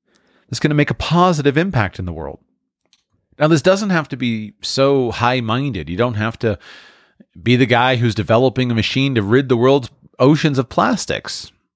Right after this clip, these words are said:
although that's a fine entrepreneurial idea if you want to pursue it. There are certainly, there is certainly a need to, for people to develop machines to rid the world of, of, of plastics. But you don't have to do that. You could just simply do work well and work that matters. Let's say that you sell real estate.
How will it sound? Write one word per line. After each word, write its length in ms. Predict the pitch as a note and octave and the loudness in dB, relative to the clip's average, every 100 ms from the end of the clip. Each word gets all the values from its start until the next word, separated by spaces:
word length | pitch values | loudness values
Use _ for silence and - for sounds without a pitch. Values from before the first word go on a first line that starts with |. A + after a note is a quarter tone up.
| _ _ - | _ _ -6
although 300 | D2 E2+ G2 | -2 0 2
that's 180 | G2 - | 2 0
a 80 | |
fine 300 | F2+ F2 G#2+ | -2 0 2
entrepreneurial 580 | A2 A2 - A2 A#2 A#2 | 2 0 -2 0 2 4
idea 300 | A2 G2+ A#2+ | 4 2 0
if 120 | - | -2
you 80 | G#2+ | -2
want 120 | G#2 | -2
to 40 | G2+ | -2
pursue 380 | F2+ - F#3+ - | -4 -4 0 0
it. 140 | - - - - | -2 -8 -20 -4
There 120 | B2 | 2
are 60 | C3 | 2
certainly, 420 | B2 C#3+ D3 C#3+ | 4 2 2 2
there 140 | C3 B2+ | 4 4
is 100 | A#2+ | 4
certainly 280 | D#3+ D3 C3+ | 0 0 -2
a 60 | |
need 280 | B2+ D#3 C#3+ | 0 0 -2
to, 260 | - A2 G2+ - - | -2 -2 -2 -10 -18
for 100 | - | -8
people 280 | A#2+ C#3+ C#3+ | -2 0 2
to 80 | B2 | 0
develop 360 | G#2 A2+ C3+ B2 | 0 0 0 -2
machines 440 | A2+ D#3 E3+ C#3 | -4 -4 -2 -4
to 100 | G#2+ | -2
rid 160 | G#2 B2 | 0 2
the 100 | B2+ | 2
world 360 | A2+ A#2+ A2+ | 4 2 2
of, 320 | - A2 F#2 - | 0 0 -2 -6
of, 260 | G#2+ G#2 - - | -4 -4 -4 -6
of 200 | G#2+ F#2+ | -6 -4
plastics. 640 | - C#3+ A3+ - - - - - - - _ | -2 -2 -2 -8 -14 -16 -18 -20 -20 -20 _
But 320 | F#3 D#3 - - _ - | 0 0 -6 -18 _ -6
you 160 | C#3 | -2
don't 120 | G#3+ D#3+ | 0 0
have 340 | D3+ A3+ A#3+ | 2 2 0
to 80 | B2 | -2
do 240 | C3 B3 | 0 0
that. 300 | A3+ A1+ - _ _ _ _ _ - | 0 -6 -8 _ _ _ _ _ -6
You 100 | D4 | -2
could 120 | C4+ | 0
just 140 | F3+ | 2
simply 200 | F#3 F3+ | 2 0
do 220 | C#3+ C3 F#3+ | 2 2 2
work 320 | D#3 F3 - | 2 0 0
well 500 | C3+ A3 A#3+ - - | 0 2 -2 -10 -12
and 160 | - C#3+ | -6 0
work 160 | D3 - | 0 0
that 140 | D3 | -2
matters. 360 | D#3 A3+ A#2 G2+ | 0 0 0 2
Let's 140 | C#3+ | 0
say 160 | - D#3+ | 2 2
that 80 | |
you 140 | C#3+ D3+ | 2 0
sell 260 | - D#3 | 2 2
real 220 | B2 D3 F#3 | 2 0 0
estate. 400 | - F#2 D2 | -2 -6 -8